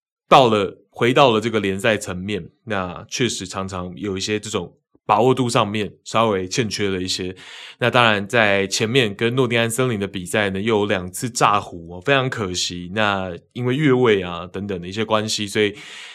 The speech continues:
漂亮的进球就被吹掉。哦，所以其实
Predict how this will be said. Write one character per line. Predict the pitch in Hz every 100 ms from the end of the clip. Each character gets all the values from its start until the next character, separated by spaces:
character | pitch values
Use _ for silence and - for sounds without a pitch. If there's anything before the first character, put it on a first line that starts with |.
| -
漂 | -
亮 | 170
的 | 147
进 | 131 151
球 | 117 95 92
就 | 104 110 101
被 | 107
吹 | 104 107
掉。 | 101 104 76 - _ _ _
哦， | - 87
所 | 107
以 | 101
其 | 101
实 | 104 98